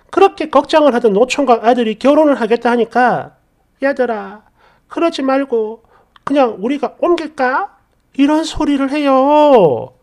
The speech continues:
허, 저랑 여동생 당연히 절대 안 된다. 오빠한테 빌라 사줬으면 됐지. 어떻게 이 아파트를 주겠다는 거냐? 만약 그렇게 하면 나랑 동생 꽁꽁이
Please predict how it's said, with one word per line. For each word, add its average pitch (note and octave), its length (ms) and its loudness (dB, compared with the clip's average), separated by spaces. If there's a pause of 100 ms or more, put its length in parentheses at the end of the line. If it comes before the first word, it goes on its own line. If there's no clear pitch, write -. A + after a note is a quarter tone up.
(440)
허, - 360 0 (920)
저랑 A3+ 360 2
여동생 E3 680 -4 (140)
당연히 G3 580 -6
절대 - 720 -6
안 E3+ 200 0
된다. A#2 640 -12 (320)
오빠한테 A#3+ 480 0
빌라 C4+ 340 0
사줬으면 A#3 540 -2
됐지. G#3+ 640 -8
어떻게 B3 400 -6
이 A#3 180 -4
아파트를 C#4 500 -4
주겠다는 B3+ 500 0
거냐? C4 880 2 (580)
만약 G#3+ 280 2
그렇게 E4 320 -2
하면 C4+ 760 2 (280)
나랑 C4+ 760 4
동생 A3 440 0
꽁꽁이 C4+ 880 -2